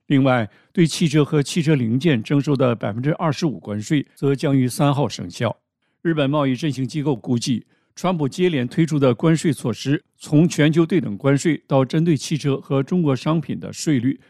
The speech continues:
使得二零二七年全球国内生产总值G D P有可能下滑百分之零点六。若以国际货币基金组织预测的二零二七年全球G D P为一百二十七万亿美元来算，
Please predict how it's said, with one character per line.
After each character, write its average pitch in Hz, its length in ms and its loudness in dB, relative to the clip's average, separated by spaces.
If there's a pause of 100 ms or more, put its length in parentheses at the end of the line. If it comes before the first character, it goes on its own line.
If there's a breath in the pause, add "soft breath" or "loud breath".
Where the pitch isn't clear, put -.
使 139 160 -2
得 143 140 6
二 165 160 0
零 147 100 4
二 170 160 0
七 165 160 -2
年 127 220 4
全 139 260 0
球 147 160 2
国 139 220 0
内 156 120 2
生 156 220 2
产 143 180 6
总 92 240 0
值 120 200 0
G 170 160 0
D 139 100 2
P 127 260 2 (220 soft breath)
有 143 160 0
可 139 160 -8
能 107 160 0
下 131 180 0
滑 101 260 -2
百 127 220 2
分 143 140 4
之 156 100 6
零 123 220 4
点 87 180 -2
六。 123 240 0 (200)
若 156 180 6
以 127 140 6
国 135 200 2
际 170 140 2
货 151 180 0
币 135 140 -2
基 165 140 -4
金 165 180 4
组 101 160 -10
织 131 160 -2
预 156 140 0
测 131 160 -2
的 120 120 2
二 143 200 0
零 139 120 2
二 156 140 -2
七 175 180 -4
年 120 280 0
全 139 280 -2
球 151 140 0
G 170 180 -4
D 143 140 -2
P 151 300 -2
为 127 180 0
一 160 160 -4
百 120 100 -2
二 139 200 -2
十 135 120 -4
七 180 200 -4
万 151 200 4
亿 123 60 4
美 98 140 -2
元 104 200 -4
来 98 160 -6
算， 127 240 -4